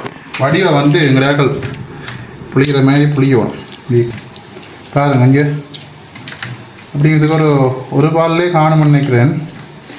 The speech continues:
ரெண்டாவது பால் எங்களுக்கு தேவையா நினைக்கிறேன். கணக்காத்த-, கணக்காட்டம் புடுறது இறைச்சிக்கு.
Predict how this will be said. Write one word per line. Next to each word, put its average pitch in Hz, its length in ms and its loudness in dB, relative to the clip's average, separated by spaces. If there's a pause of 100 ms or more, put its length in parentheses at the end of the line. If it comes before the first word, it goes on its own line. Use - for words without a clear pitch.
(260)
ரெண்டாவது 151 360 2
பால் 156 120 2
எங்களுக்கு 147 360 4
தேவையா 143 360 4
நினைக்கிறேன். 123 300 2
கணக்காத்த-, 131 540 2
கணக்காட்டம் 143 520 2
புடுறது 143 360 2
இறைச்சிக்கு. 135 720 0